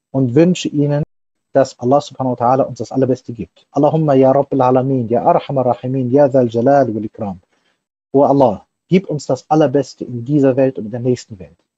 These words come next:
Lass uns zu denen gehören, die begreifen, und bewahre uns davor, dass wir in Unkenntnis verharren.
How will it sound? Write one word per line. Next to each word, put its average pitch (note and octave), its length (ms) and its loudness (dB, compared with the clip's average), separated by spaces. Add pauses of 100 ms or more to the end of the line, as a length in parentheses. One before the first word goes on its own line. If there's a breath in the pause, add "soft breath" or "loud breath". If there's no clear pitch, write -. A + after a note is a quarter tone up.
(380)
Lass D3 220 2
uns D#3+ 180 -4
zu - 140 -2
denen D#3+ 280 2
gehören, C#3+ 400 2
die C3+ 80 0
begreifen, C3 640 -2 (380)
und C#3+ 360 -8
bewahre D3 420 2
uns C3+ 240 -8
davor, C#3 400 0
dass C3 240 -4
wir A#2 140 0
in A2+ 160 -6
Unkenntnis C#3+ 640 -6
verharren. A#2 360 -6